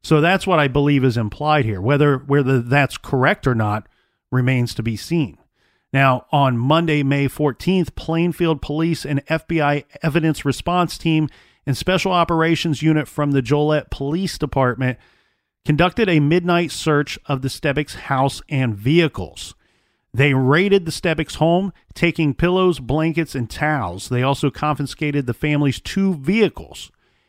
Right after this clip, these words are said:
a two thousand and two Chevy S ten pickup truck and a two thousand and four four-door Saturn Ion. Both vehicles were registered to Craig Stebbick, but the Saturn was used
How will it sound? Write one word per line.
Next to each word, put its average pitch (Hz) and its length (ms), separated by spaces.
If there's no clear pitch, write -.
a 131 100
two 214 220
thousand 208 380
and 175 120
two 180 420
Chevy 180 640
S 160 240
ten 147 280
pickup 175 340
truck 185 360
and 139 100
a 123 60
two 202 180
thousand 165 380
and 139 120
four 165 560
four-door 165 600
Saturn 156 640
Ion. 143 580
Both 160 420
vehicles 190 500
were 143 100
registered 147 600
to 147 240
Craig 143 320
Stebbick, 165 500
but 135 200
the 123 60
Saturn 175 600
was 139 260
used 135 480